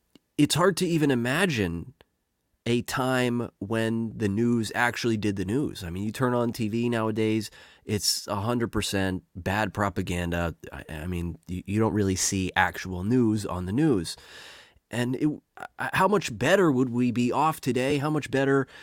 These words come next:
would people be off today if the news actually did their jobs? Thank God for Rand Paul actually asking the tough questions.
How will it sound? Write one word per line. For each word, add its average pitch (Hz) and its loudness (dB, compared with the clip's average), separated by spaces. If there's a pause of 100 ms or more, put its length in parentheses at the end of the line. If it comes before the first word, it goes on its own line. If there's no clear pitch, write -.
(120)
would 117 -6
people 151 -2
be 127 2
off 120 0
today 107 -2
if 104 -4 (200)
the 104 -2
news 107 0
actually 104 0
did 92 0
their 80 2
jobs? 98 2 (1300)
Thank 156 0
God 156 8
for 120 0
Rand 120 2
Paul 117 2
actually 117 0
asking 120 -2
the 98 -2
tough - -4
questions. 113 -2